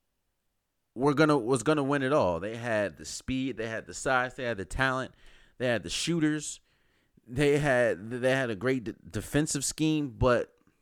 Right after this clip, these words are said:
then the playoffs hit, and this happened last year. Last year, shouts out to the Caps.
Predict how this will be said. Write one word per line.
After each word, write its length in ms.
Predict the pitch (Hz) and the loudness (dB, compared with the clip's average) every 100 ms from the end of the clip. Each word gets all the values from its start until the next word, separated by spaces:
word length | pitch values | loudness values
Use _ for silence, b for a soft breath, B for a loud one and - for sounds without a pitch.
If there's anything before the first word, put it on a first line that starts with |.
| _ _ _ _ _ _ _ _ _ _ _ _ _ - | _ _ _ _ _ _ _ _ _ _ _ _ _ -10
then 140 | 135 | -8
the 60 | 156 | 0
playoffs 400 | 226 220 123 - | 2 2 0 -4
hit, 140 | 95 | -4
and 160 | 107 139 | -2 -2
this 160 | 180 | 0
happened 340 | - 135 240 294 | 0 0 0 -2
last 320 | 453 427 - | -4 -4 -6
year. 160 | 95 - B B 113 | -8 -8 B B 0
Last 480 | 147 214 214 - | 2 2 -2 -8
year, 300 | 104 95 110 - b | -6 -6 -8 -12 b
shouts 340 | - 101 87 92 | -8 -2 -2 -2
out 140 | 78 | -6
to 80 | - | -6
the 80 | 76 | -12
Caps. 440 | - 78 - - | -6 -6 -6 -10